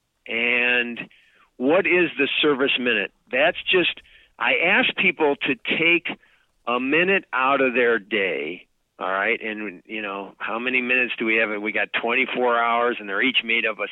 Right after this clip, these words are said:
sixty minutes. Can't we all take one minute to be a better person and to do something for our community? So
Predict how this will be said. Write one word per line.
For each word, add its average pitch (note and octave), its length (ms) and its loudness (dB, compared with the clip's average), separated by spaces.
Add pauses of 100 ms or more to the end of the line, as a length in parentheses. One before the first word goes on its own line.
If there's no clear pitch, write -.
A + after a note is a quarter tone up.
sixty A#2 280 -4
minutes. A2+ 280 -2 (460)
Can't G#3 340 2
we C#3+ 200 4
all B2+ 380 4
take C3+ 340 2
one A#2 420 -2
minute A#2 320 0 (100)
to A#2 60 -4
be A2 240 2
a G#2+ 40 0
better G#2 320 0
person G#2+ 640 -4 (200)
and G#2+ 140 -8
to G#2 60 -8
do A2+ 180 0 (100)
something A2 320 -4
for A2+ 100 0
our G2+ 140 -2
community? G#2 680 -6 (600)
So C3 380 4